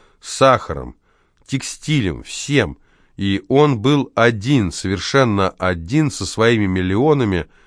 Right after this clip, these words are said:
В разных концах страны на него работали большие и малые пройдохи. Но они не знали, на кого работают. Корейка действовал только через подставных лиц. И лишь сам знал длину цепи,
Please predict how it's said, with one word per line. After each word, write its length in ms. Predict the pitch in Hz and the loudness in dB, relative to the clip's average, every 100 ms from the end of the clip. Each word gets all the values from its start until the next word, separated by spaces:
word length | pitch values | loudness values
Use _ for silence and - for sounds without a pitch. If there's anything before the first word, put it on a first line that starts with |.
| _ _ _ _ _ _ _ - | _ _ _ _ _ _ _ -8
В 120 | 90 | 0
разных 420 | 127 143 131 131 | 2 4 2 0
концах 440 | - 120 110 135 123 | 2 0 4 2 2
страны 560 | - 110 113 139 139 - | 0 0 2 2 0 0
на 180 | 107 | -2
него 340 | 107 110 127 135 | 0 2 4 4
работали 560 | 113 107 135 123 107 | 2 2 0 2 0
большие 840 | 101 85 98 104 95 - 147 143 135 | -2 -2 2 2 0 -2 0 2 0
и 200 | - 104 | 0 -2
малые 640 | 98 104 127 123 120 117 | 0 2 2 2 2 0
пройдохи. 960 | 110 104 113 110 87 104 92 - 76 65 _ _ _ _ _ _ - | -2 0 2 2 0 0 0 -2 -12 -14 _ _ _ _ _ _ -6
Но 200 | 101 117 | 2 4
они 280 | 139 196 190 | 4 2 0
не 140 | 165 | 0
знали, 480 | 151 151 214 139 90 | 0 2 2 4 2
на 160 | 85 90 | -2 0
кого 280 | 117 117 | 2 4
работают. 680 | 113 120 143 113 67 62 - _ _ _ _ | 4 4 2 -2 -6 -16 -20 _ _ _ _
Корейка 840 | - 101 104 117 107 - 107 98 87 | -6 -2 2 4 2 2 4 4 0
действовал 800 | 95 87 113 98 - 98 98 87 _ - | -6 -2 0 0 -4 -4 -2 -4 _ 2
только 420 | 135 107 107 90 - | 2 2 -2 -4 -8
через 340 | - 95 87 | -6 -4 -4
подставных 680 | - 92 - 95 87 82 - | -8 -12 -4 -2 -2 -4 -8
лиц. 340 | 78 67 - - _ _ _ _ _ _ _ | -12 -14 -18 -20 _ _ _ _ _ _ _
И 120 | 107 | 2
лишь 240 | 117 120 - | 4 4 2
сам 260 | 147 156 | 2 4
знал 360 | 120 123 135 123 | 2 4 4 4
длину 540 | 92 104 123 131 123 | 0 0 2 4 2
цепи, 500 | 90 - 151 120 95 | 0 -2 0 0 -4